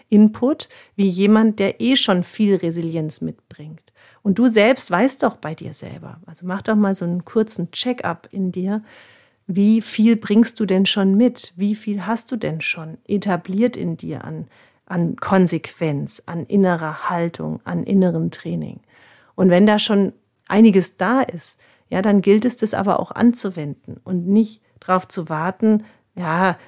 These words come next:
na ja, in der nächsten Situation mache ich das schon oder irgendwann mache ich dann schon mal das anders, aber jetzt ist es halt jetzt grad noch so." Ja, und dieses, ähm,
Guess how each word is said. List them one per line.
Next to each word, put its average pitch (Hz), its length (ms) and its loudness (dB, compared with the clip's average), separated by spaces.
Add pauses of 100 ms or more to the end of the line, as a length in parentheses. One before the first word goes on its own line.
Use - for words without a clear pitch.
(120)
na 165 100 0
ja, 156 220 -2
in 175 80 0
der 175 100 2
nächsten 180 260 -2
Situation 175 420 -2
mache 160 160 -4
ich 185 80 -8
das 170 200 -8
schon 165 200 -4
oder 165 180 -4
irgendwann 202 320 2
mache 175 180 0
ich 208 120 -4
dann 180 160 -2
schon 175 160 -4
mal 165 180 -4 (160)
das 170 220 -2
anders, 170 420 -4
aber 165 180 -12
jetzt 165 380 -12
ist - 160 -18
es - 180 -10
halt 156 140 -12
jetzt 156 220 -12
grad 143 260 -10
noch 151 140 -8
so." - 280 -14 (460)
Ja, 147 160 -4
und - 240 -6
dieses, 180 340 -2 (400)
ähm, 170 400 0